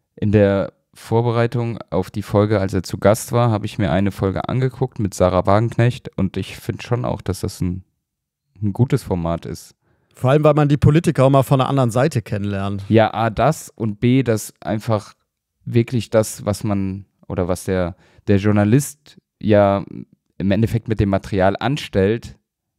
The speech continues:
Speaker 1: nochmal bewertet werden kann vom, vom Politiker selbst oder von der Politikerin und dass man da eben den direkten Austausch über Meinungsversch-, äh, Verschiedenheiten oder Ansichten auch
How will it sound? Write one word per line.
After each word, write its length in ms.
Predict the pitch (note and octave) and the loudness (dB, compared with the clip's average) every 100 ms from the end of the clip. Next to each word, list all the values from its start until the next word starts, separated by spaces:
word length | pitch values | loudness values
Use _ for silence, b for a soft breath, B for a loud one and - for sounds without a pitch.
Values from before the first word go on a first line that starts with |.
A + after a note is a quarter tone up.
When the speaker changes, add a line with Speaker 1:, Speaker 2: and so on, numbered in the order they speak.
| _ - | _ -4
Speaker 1:
nochmal 440 | G#2 G2+ A#2 A2+ | 2 2 4 2
bewertet 480 | G2+ F#2+ A2+ A2+ G#2 | 2 2 2 0 -2
werden 220 | G#2+ G2+ | -2 -2
kann 200 | - G#2 | -6 -8
vom, 360 | G2 G#2 G2 - | -4 -4 -4 -6
vom 240 | - G2+ | -6 -4
Politiker 500 | - G#2 G#2 G#2 F#2+ | -2 -4 -4 -2 -2
selbst 340 | F2+ G#2 G#2 - | 0 0 0 -4
oder 140 | F2+ | -8
von 140 | - F2 | -6 -6
der 80 | |
Politikerin 680 | - F2 F2 F#2+ F2 E2+ F2 | -6 -6 -4 -6 -6 -6 -8
und 320 | - F2+ E2+ b b b | -8 -8 -10 b b b
dass 180 | - - | -8 -2
man 140 | G2 | 0
da 200 | F#2+ G#2 | 4 4
eben 220 | G2 G#2 F#2+ | 4 0 -2
den 220 | G2 F2+ | -4 -4
direkten 420 | F#2 G2+ - G2+ | -2 -4 -4 -4
Austausch 520 | - G#2 - G#2 - | -2 -2 -4 -8 -6
über 160 | - F#2 | -6 -2
Meinungsversch-, 640 | G2 A#2+ A2 F#2+ F2 F#2+ - | 0 -2 -2 -8 -6 -8 -4
äh, 200 | F#2 E2+ | -2 -2
Verschiedenheiten 920 | E2 G2 - G2 F#2 F2+ F2+ - G#2 b b b | -2 -6 -4 -6 -4 -4 -4 -6 -8 b b b
oder 200 | A#2 G2+ | -2 2
Ansichten 560 | A2 C3+ A2 G#2+ - G2 | 2 2 2 -2 -4 -2
auch 280 | G2 F#2+ | -2 -2